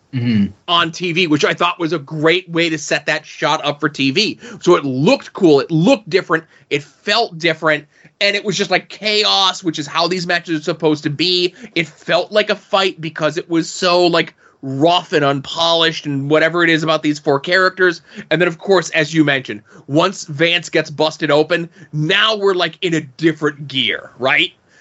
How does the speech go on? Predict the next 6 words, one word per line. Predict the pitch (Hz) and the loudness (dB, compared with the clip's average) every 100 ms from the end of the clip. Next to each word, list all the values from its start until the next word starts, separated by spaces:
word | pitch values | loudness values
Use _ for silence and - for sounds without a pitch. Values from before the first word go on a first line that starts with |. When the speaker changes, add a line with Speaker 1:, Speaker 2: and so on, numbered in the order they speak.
| - | -8
Speaker 2:
And | 185 160 143 | -2 0 -2
Speaker 1:
Mm-hmm. | 101 - _ _ | -6 -14 _ _
Speaker 2:
he | _ - 202 214 214 220 220 _ | _ -10 -2 0 2 0 -2 _
bled | 160 143 160 180 175 135 107 - | -16 -6 -2 0 0 -2 -6 -16
so | - - - - 170 | -20 -20 -8 -2 2
much. | 247 247 131 - - | 2 0 -2 -12 -20